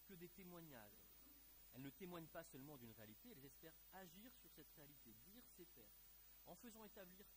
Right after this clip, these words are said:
tardivement l'inventaire après décès de sa femme. Le commissaire Nicolas Aubert peut jouir des biens de sa femme pendant l'intervalle de temps, les deux ans qui s'écoulent ici, et prétendre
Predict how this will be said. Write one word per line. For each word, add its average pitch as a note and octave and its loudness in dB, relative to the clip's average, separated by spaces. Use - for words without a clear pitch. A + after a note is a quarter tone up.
tardivement F3 2
l'inventaire G3 2
après E3+ -2
décès D#3 -2
de - -6
sa C3 -2
femme. - -4
Le B2+ 2
commissaire F#3+ 2
Nicolas F3+ 4
Aubert A#2+ 2
peut D#3 4
jouir F#3 2
des A#2+ 2
biens C#3 2
de B2 -4
sa - 0
femme D#3+ 0
pendant A3 4
l'intervalle F3+ 4
de E3+ 8
temps, A2+ 0
les G#2 -4
deux D3+ -2
ans F3+ 0
qui - -8
s'écoulent D3 -6
ici, G#3 -6
et D#3+ 0
prétendre G3+ 0